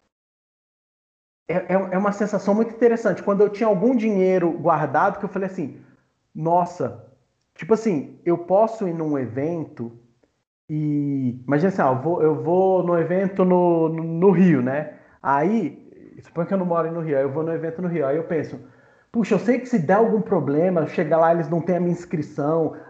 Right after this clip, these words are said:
o, o hotel deu problema", eu sei que eu poderia pelo menos pagar algum hotel pra passar a noite, sabe? Alguma coisa assim.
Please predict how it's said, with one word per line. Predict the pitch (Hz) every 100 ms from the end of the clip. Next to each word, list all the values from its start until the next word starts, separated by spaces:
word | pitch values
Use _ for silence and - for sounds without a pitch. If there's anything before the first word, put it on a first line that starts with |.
| -
o, | 151 156 156
o |
hotel | 156 151 165
deu | 151
problema", | 165 156 143 185 196
eu | 196
sei | 196 240
que | 240
eu |
poderia | - 196 196 214
pelo | 214 196
menos | 220 208
pagar | - 156 165
algum | 196 160 214
hotel | 226 220 190 202
pra | 190
passar | 175 -
a | 190
noite, | 170 175 170 -
sabe? | - 165 143
Alguma | 147 170
coisa | 175 196 185
assim. | 196 202 165